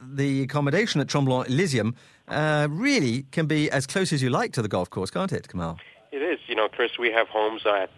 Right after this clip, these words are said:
Speaker 2: uh, Tremblant-les-Eaux, which is off on the, uh, uh, the, uh, Domaine de Géant side,
Speaker 1: Mm-hmm.
Speaker 2: and we have Borealis and other homes that is on the Diable side. But,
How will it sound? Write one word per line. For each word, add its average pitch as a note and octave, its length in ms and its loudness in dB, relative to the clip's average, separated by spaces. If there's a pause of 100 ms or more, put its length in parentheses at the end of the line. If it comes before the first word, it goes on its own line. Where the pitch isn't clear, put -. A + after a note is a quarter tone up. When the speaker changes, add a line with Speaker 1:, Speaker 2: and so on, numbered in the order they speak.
Speaker 2:
uh, F#2 200 2
Tremblant-les-Eaux, G2 720 0
which G2+ 180 -2
is F2+ 100 -6
off F#2 200 0
on F#2 160 -2
the, F2+ 320 -6
uh, F2 180 -2 (260)
uh, E2 420 -8 (120)
the, E2+ 220 -10 (120)
uh, - 600 -10 (100)
Domaine F#2+ 300 -6
de E2+ 80 -10
Géant F#2 500 0
side, F#2+ 300 4
Speaker 1:
Mm-hmm. F#2 80 -2
Speaker 2:
and F2+ 120 -8
we F2 60 -8
have F2+ 160 -8
Borealis F2+ 600 0
and F#2 120 -4
other F2+ 200 -4
homes F2+ 340 -8 (160)
that F2 160 -4
is E2 120 -8
on F2 120 -6
the E2+ 80 -8
Diable F2 420 -4 (100)
side. G2+ 260 2 (580)
But, A#2 240 2